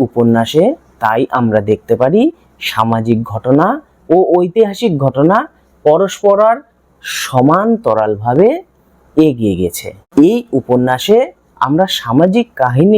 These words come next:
হিসেবে দেখতে পাই প্রতাপ, শৈবালিনী ও চন্দ্রশেখরের প্রেমের দ্বন্দ্ব, আর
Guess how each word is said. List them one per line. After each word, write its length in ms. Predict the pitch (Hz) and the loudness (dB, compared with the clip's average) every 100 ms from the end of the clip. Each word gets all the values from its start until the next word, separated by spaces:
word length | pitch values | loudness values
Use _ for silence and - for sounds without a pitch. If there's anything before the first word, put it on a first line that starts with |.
| 151 | 0
হিসেবে 260 | 117 120 113 117 | -2 0 0 0
দেখতে 200 | - 127 | -4 -2
পাই 180 | 151 170 269 - _ _ _ | 0 0 -2 -10 _ _ _
প্রতাপ, 440 | 127 127 143 156 220 _ _ - | 0 2 2 0 -2 _ _ -14
শৈবালিনী 680 | - 120 117 117 123 170 254 349 _ _ - | -2 0 2 0 2 2 2 -2 _ _ -2
ও 80 | 214 220 | 0 0
চন্দ্রশেখরের 800 | 127 117 127 131 139 143 165 240 285 _ _ _ 135 | -2 -2 -4 -8 -8 -2 2 2 0 _ _ _ 0
প্রেমের 380 | 127 135 196 214 _ _ 117 | 2 4 0 -2 _ _ 0
দ্বন্দ্ব, 320 | 139 147 120 90 82 - 127 | 0 2 -2 -4 -6 -4 -2
আর 100 | 131 | 0